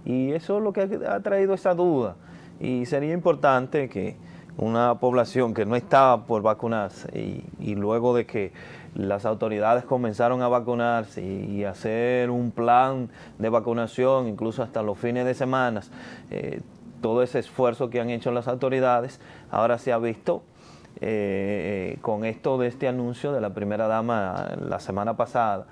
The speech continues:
se ha visto como que la gente está, está perdiéndole la confianza a la vacuna. Lo que sí le decimos es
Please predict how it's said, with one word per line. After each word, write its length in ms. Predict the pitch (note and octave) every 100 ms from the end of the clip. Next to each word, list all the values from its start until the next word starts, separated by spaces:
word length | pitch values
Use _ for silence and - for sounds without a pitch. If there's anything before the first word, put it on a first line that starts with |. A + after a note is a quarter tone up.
| - - -
se 160 | - F3
ha 40 |
visto 300 | E3 E3+ F3
como 240 | E3 D3+ C#3
que 120 | C#3+
la 100 | B2
gente 580 | B2+ C3+ D3 B2+ A#2+ A2
está, 480 | A2 - A#2 A2+ A2
está 260 | G2 B2
perdiéndole 600 | C3+ A#2 B2 B2 B2 A#2+
la 180 | A#2 A2
confianza 680 | A2+ G#2+ A2+ A2 G#2 A2 - - - -
a 200 | A2 A#2
la 100 | A2
vacuna. 520 | G#2+ - F2 E2+ G2 - - -
Lo 240 | A2 A#2 A2+
que 100 | A2+
sí 180 | - C3+
le 140 | C3+
decimos 480 | B2 D#3+ D3 A#2+ A#2
es 320 | A#2+ -